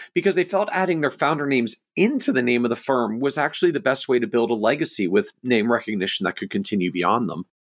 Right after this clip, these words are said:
And the way that Tony and his partner have implemented their five core values for the firm, integrity, professionalism, excellence, abundance, and teamwork, to further establish a personal identity for the firm that can last beyond their leadership. And be certain to listen to the end,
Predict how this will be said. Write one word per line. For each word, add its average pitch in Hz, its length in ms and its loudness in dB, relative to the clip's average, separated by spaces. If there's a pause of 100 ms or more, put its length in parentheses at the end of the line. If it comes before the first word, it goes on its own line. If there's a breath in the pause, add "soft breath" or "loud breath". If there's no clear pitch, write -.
(160)
And 175 140 0
the 185 60 6
way 185 120 2
that 247 140 -4
Tony 190 300 2
and 156 100 0
his 139 140 -4
partner 151 400 0
have 120 200 0
implemented 139 520 0
their 117 100 4
five 151 380 0
core 147 260 0
values 113 480 0
for - 120 -2
the 92 60 0
firm, 65 480 -2
integrity, 147 560 -2
professionalism, 123 840 -2
excellence, 139 500 -2 (140)
abundance, 113 680 0
and 92 140 -4
teamwork, 92 520 0 (460 loud breath)
to 170 120 2
further 190 360 0
establish 135 520 -2
a - 40 2
personal 151 480 0
identity 123 400 2
for - 180 -6
the 107 100 0
firm 123 540 -2
that 110 140 0
can 117 160 -6
last 101 300 -2
beyond 82 340 -2
their 73 160 0
leadership. - 520 -4 (560)
And 175 100 -2
be 196 60 4
certain 190 240 0
to 240 40 -2
listen 196 220 -2
to - 120 -2
the 92 180 2
end, - 240 -8